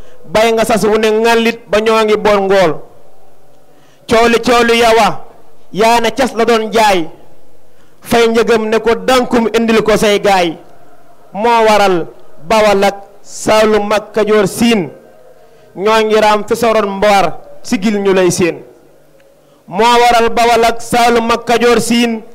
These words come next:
Ñoo ngi raam fi soroon mbaar, sigil ñu lay seen. Tey ma joobi jikkoom, ndaxte ngeen roy ci moom. Yàlla mooy ki ko jagleel ba mësta jëf juum.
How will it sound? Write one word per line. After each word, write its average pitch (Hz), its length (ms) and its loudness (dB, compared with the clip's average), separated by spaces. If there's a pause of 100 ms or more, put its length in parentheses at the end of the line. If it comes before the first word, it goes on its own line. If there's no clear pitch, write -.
(720)
Ñoo 208 280 2
ngi 233 160 2
raam 226 280 2
fi 233 140 -2
soroon 240 380 0
mbaar, 226 260 2
sigil 240 320 -2
ñu 233 160 0
lay 233 220 4
seen. 233 420 0 (760)
Tey 240 220 2
ma 233 160 0
joobi 226 400 0
jikkoom, 226 520 0 (420)
ndaxte 220 400 -2
ngeen 220 320 0
roy 233 200 4
ci 226 120 -2
moom. 220 460 2 (680)
Yàlla 220 400 2
mooy 220 240 0
ki 240 140 -6
ko - 80 -2 (100)
jagleel 214 440 0
ba 220 100 0
mësta 233 320 0
jëf 196 260 -2
juum. 185 300 0